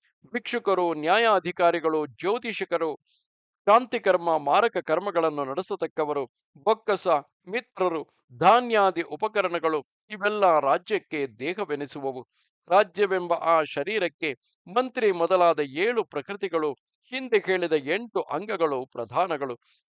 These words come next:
ದಂಡವೆಂಬುದು ರಾಜ್ಯಕ್ಕೆ ಬಹಳ ದೃಢವಾದ ಒಂದಂಗವು. ರಾಜ್ಯಕ್ಕೆ ಉತ್ಪತ್ತಿ ಕಾರಣವು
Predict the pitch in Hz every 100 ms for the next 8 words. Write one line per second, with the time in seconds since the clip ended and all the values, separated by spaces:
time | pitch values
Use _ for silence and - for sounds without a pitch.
0 | _ 139 208 220 202 185 180 175 160 156
1 | 143 175 190 202 - 165 143 127 180 196
2 | 135 135 160 208 190 156 143 139 147 131
3 | 151 170 135 127 _ _ _ 175 214 180
4 | 202 - 170 156 - - - 170 - 135
5 | 160 175 160 151